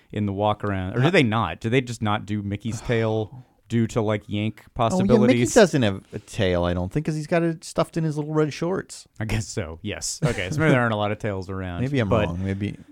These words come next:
Speaker 1: the, uh, Shaman of Song's tail is pretty wild. It's wildly active.
Speaker 2: Yes,
Speaker 1: I,
Speaker 2: it's
Speaker 1: an
Speaker 2: wildly
Speaker 1: aspect
Speaker 2: active.
Speaker 1: I kinda missed
Speaker 2: I
Speaker 1: until
Speaker 2: wish
Speaker 1: watching a video.
Speaker 2: You see, this is one of the things where, like, they know immedi-, I'm sure they did tests to try to figure out. I think, maybe I'm wrong,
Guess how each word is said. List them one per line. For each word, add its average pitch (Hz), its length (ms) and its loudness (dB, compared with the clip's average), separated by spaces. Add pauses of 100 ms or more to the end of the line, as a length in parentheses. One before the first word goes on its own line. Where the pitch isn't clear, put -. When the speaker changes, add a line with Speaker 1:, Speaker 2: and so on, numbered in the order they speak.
Speaker 1:
the, 143 320 2
uh, 127 300 6
Shaman 175 320 4
of - 40 -2
Song's 214 340 2
tail 104 520 0
is 117 400 -6 (100)
pretty 123 200 -6
wild. 127 500 0
It's - 180 -8
wildly 107 440 0
active. 110 500 -2
Speaker 2:
Yes, 135 340 2
Speaker 1:
I, 107 100 0
Speaker 2:
it's 120 240 2
Speaker 1:
an 117 80 4
Speaker 2:
wildly 131 360 8
Speaker 1:
aspect 110 260 2
Speaker 2:
active. 139 80 2
Speaker 1:
I 123 40 2 (120)
kinda 104 80 -4
missed 135 160 2
Speaker 2:
I 165 100 6
Speaker 1:
until 240 160 4
Speaker 2:
wish 110 40 4
Speaker 1:
watching 113 260 2
a 101 40 -4
video. 107 340 -2 (300)
Speaker 2:
You 139 80 -10
see, 160 120 -6
this 165 220 -2
is 185 100 -4
one 160 140 2
of 139 80 4
the 117 60 2
things 123 260 -2
where, 117 140 4
like, 101 260 4
they 117 180 2
know 113 400 6
immedi-, 113 360 0
I'm 131 140 4
sure 269 200 0
they 254 100 2
did 143 200 -2
tests - 480 -4
to 104 80 -10
try 113 120 0
to 101 60 2
figure 90 320 -2
out. 78 80 -2
I 87 80 -4
think, 120 460 0
maybe 113 240 0
I'm 95 160 0
wrong, 87 180 -4